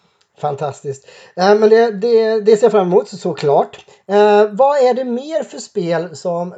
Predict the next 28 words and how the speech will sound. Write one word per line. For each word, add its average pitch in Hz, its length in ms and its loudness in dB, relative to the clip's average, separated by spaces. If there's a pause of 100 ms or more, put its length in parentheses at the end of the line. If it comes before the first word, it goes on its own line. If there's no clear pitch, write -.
planeras 147 600 -10
att 147 120 -12
köras 139 760 -8
i, 139 280 -12
kanske - 300 -14
i 202 80 0
höst 233 380 -4
eller 220 460 -2
åtminstone 180 640 -4 (240)
så - 160 -16
fort 143 200 -12
coronan 131 500 -6 (300)
har 127 240 -10
avlägsnat 139 640 -6
sig? 196 160 -4
Vad 220 240 0
är 208 100 2
liksom, 202 420 0 (400)
eh, 196 280 0
vad, 196 280 -8
vad 220 180 0
är 208 80 4
Mega 202 520 0
Gamesens 180 1160 -6 (160)
egna 160 600 -4
Last 156 480 -4
of 170 260 -4
Us? - 460 -6